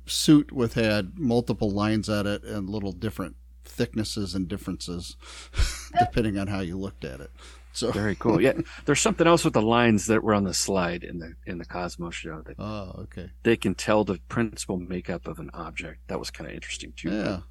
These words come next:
Speaker 2: It
Speaker 1: yeah.
Speaker 2: was mostly about the Doppler shift.
Speaker 1: But it
Speaker 2: That's
Speaker 1: does
Speaker 2: neat. I'd, I'll have to look that up.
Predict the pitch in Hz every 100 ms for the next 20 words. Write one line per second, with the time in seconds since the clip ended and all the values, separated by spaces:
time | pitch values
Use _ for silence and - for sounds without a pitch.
0 | - - - 127 117 110 113 - 85 73
1 | - - - - - - - - - -
2 | - - - 123 127 143 151 175 - 95
3 | - 107 110 - 101 98 101 98 90